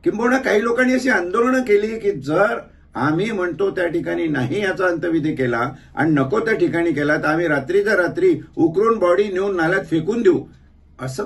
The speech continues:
कसं काय राज्य चालतंय? हे खरंच छत्रपती शिवाजीच्या रयतेचं महाराष्ट्राचं राज्य आहे का? महात्मा फुलेच्या सत्यशोधक समाजाचं हे राज्य आहे का?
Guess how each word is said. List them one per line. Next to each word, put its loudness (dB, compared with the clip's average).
कसं -8
काय -4
राज्य -2
चालतंय? -6
हे 4
खरंच 0
छत्रपती 0
शिवाजीच्या -2
रयतेचं 0
महाराष्ट्राचं 0
राज्य -2
आहे -4
का? -8
महात्मा -2
फुलेच्या 0
सत्यशोधक -2
समाजाचं 0
हे -2
राज्य -4
आहे -4
का? -6